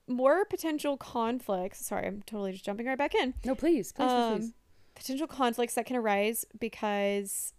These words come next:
Speaker 1: neither twos nor threes are particularly introspective, nor are they very interested in their own underlying motives. False.
Speaker 2: False. I call false on
Speaker 1: Across
Speaker 2: that real
Speaker 1: the
Speaker 2: hard.
Speaker 1: board.
Speaker 2: I, okay, but okay, okay,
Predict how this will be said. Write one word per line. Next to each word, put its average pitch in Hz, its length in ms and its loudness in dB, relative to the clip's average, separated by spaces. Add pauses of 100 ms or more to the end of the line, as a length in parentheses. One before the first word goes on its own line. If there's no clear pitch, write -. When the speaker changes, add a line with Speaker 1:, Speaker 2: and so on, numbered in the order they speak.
Speaker 1:
neither 226 520 2
twos 240 420 -4
nor 302 160 -2
threes 220 500 -2
are 202 200 2
particularly 214 920 -4
introspective, - 1200 -6 (600)
nor 285 280 6
are 294 100 6
they 269 120 4
very 247 240 6
interested 233 460 -2
in 214 120 -2
their 214 220 -2
own 185 260 -4
underlying 185 460 -4
motives. - 420 -6 (560)
False. 233 480 8 (100)
Speaker 2:
False. 180 280 2
I 190 260 4
call 185 280 2
false 185 320 4
on 180 140 6
Speaker 1:
Across 226 520 6
Speaker 2:
that 170 40 -2
real 185 240 8
Speaker 1:
the 180 60 4
Speaker 2:
hard. 170 540 4
Speaker 1:
board. 226 120 -2 (640)
Speaker 2:
I, 208 460 2 (240)
okay, 208 320 4
but 185 300 0
okay, 165 420 -6
okay, 170 300 -8